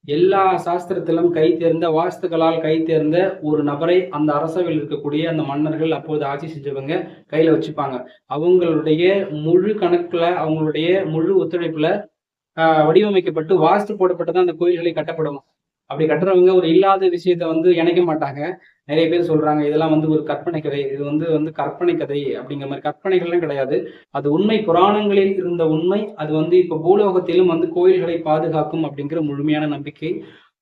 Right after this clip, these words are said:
அந்த கோயில்களை இன்னும் பாதுகாத்துட்டு இருக்குங்கிறது தான் உண்மை. இன்னுமே வந்து பாத்தீங்கன்னா பல இயற்கை சீற்றங்களை தாண்டி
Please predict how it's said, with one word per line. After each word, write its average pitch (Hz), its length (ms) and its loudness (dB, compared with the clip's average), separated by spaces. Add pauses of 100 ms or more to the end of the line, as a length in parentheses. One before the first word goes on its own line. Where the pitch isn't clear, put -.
(140)
அந்த 156 220 -4
கோயில்களை 214 420 2
இன்னும் 208 220 -2
பாதுகாத்துட்டு 185 540 2
இருக்குங்கிறது 160 540 0
தான் 160 140 0
உண்மை. 156 360 -4
இன்னுமே 151 400 -4
வந்து 156 180 -8
பாத்தீங்கன்னா 156 460 -2 (140)
பல 165 300 0
இயற்கை 180 380 0
சீற்றங்களை 165 560 -2
தாண்டி 156 400 -2